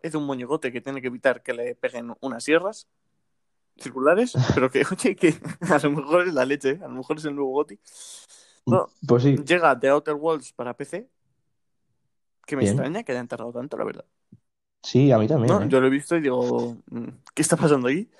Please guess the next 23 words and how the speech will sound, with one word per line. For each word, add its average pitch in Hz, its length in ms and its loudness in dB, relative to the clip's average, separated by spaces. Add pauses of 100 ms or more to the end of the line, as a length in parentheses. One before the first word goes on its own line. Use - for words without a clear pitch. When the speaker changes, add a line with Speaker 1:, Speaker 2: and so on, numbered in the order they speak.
(360)
Speaker 1:
Y 175 100 2
Wonder 165 440 4
Speaker 2:
<laughs> 135 80 6
Speaker 1:
Wolf 190 280 4 (480)
para 127 160 -2
P 127 80 -10
C 123 120 -14
también, 110 240 -12 (120)
que - 80 -16
es 123 60 -16
un 127 100 -10
pequeño 127 360 -4
indie, 165 380 -4
eh, 117 440 -4 (240)
muy 147 260 2
gracioso, 156 560 2 (460)
sobre, 139 720 2 (220)
bueno, 160 160 -4
sobre 127 240 -6
meter 120 400 -4
cosas 202 380 -4 (120)
en 147 120 -6
agujeros. - 340 -8